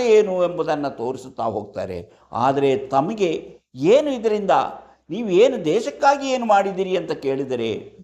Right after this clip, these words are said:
ನಾವು ಅದು ಮಾಡಿದ್ದು, ಇದು ಮಾಡಿದ್ದು ಯಾವುದು, ನಾವು ಕಸ್-, ಕಕ್ಕಸುಗಳನ್ನು ಕಟ್ಟಿಸಿದ್ದೇವೆ, ನಾವು ಗ್ಯಾಸನ್ನು ವಿತರಣೆ ಮಾಡಿದ್ದೇವೆ.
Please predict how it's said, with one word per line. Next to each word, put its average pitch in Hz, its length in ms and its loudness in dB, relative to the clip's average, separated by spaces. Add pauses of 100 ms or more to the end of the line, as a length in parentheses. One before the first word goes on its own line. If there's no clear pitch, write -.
(560)
ನಾವು 180 280 4 (360)
ಅದು 147 200 0
ಮಾಡಿದ್ದು, 139 440 2 (180)
ಇದು 135 200 -4
ಮಾಡಿದ್ದು 135 420 -2 (260)
ಯಾವುದು, 139 480 2 (680)
ನಾವು 131 400 0 (2750)
ಕಸ್-, - 340 -2
ಕಕ್ಕಸುಗಳನ್ನು 233 840 2
ಕಟ್ಟಿಸಿದ್ದೇವೆ, 123 760 -2 (1300)
ನಾವು 220 320 4 (920)
ಗ್ಯಾಸನ್ನು 247 680 2 (160)
ವಿತರಣೆ 190 400 2
ಮಾಡಿದ್ದೇವೆ. 135 420 0